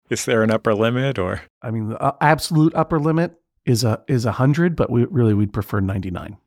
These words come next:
Speaker 1: Yeah, we only, <laughs> we only have room for two characters. It's like
Speaker 2: Yeah, exactly.
Speaker 1: Yeah.
Speaker 2: Yeah, no, I wish we could go to triple digits, but we can, number, top limit is ninety-nine. Send in your balloon songs and your blimp songs, your zeppelin songs, even if they just mention them. Just no airplanes, right?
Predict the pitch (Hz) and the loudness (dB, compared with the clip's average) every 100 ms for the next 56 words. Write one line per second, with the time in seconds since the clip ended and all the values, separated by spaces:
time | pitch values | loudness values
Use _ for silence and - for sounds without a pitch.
0 | _ - 107 92 117 117 110 104 - - | _ -8 -6 -4 -2 -2 -2 -4 -8 -12
1 | - - - - 135 120 113 104 90 92 | -20 -18 -20 -4 0 2 2 0 -2 -8
2 | 85 90 101 - 98 87 - 92 92 - | -8 -10 -10 -8 -8 -8 -10 -12 -12 -12
3 | - - 98 92 _ - 175 110 95 - | -16 -12 -12 -12 _ -4 0 0 -2 -2
4 | 139 117 98 - 87 85 - 98 101 101 | 0 2 0 -2 -8 -10 -10 -8 -4 -2
5 | 92 107 135 151 135 135 120 - 113 117 | 2 4 4 4 4 4 2 0 0 2
6 | 110 101 101 - 95 95 101 98 - - | 2 2 -2 -2 -4 -2 0 0 -2 0
7 | 117 117 120 - 135 120 117 107 95 92 | 2 4 2 2 2 2 2 0 0 -2
8 | 90 90 92 82 - - - - - - | -2 -2 -4 -6 -10 -18 -20 -20 -20 -20
9 | _ - 175 214 226 226 202 202 196 214 | _ 0 4 4 4 4 4 6 6 4
10 | 208 180 175 156 156 139 156 143 160 139 | 4 4 4 2 2 2 0 0 0 0
11 | 131 127 113 123 123 110 120 123 143 156 | 0 -4 -4 -4 -4 -4 -4 -2 0 0
12 | 147 139 120 123 113 110 95 120 143 151 | 0 0 0 0 0 -2 -2 0 2 2
13 | 170 147 - 117 90 73 - 123 156 | 2 0 0 -4 -4 -6 -4 0 0